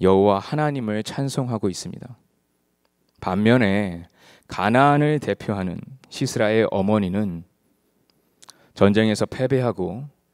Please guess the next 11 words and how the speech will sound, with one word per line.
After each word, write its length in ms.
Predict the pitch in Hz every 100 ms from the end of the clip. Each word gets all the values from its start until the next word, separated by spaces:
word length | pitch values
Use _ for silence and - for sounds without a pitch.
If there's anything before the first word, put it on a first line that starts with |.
| _ _ 104
여인에게 540 | 95 104 110 104 107
비참하게 720 | - 101 - 139 131 120 117
죽은 420 | 107 104 110 107
시스라를 760 | 101 - 170 165 143 123 123 123 -
기다리며 680 | - 107 95 87 82 113 139 _ _ _ _ _ _ _
그가 320 | - 104 107 107
가져다 480 | - 98 113 113
줄 260 | 104 113 107
전리품들을 840 | - 101 110 131 - 127 117 117 110
기뻐하고 540 | - - 110 101 98
있습니다. 460 | 87 - 80 95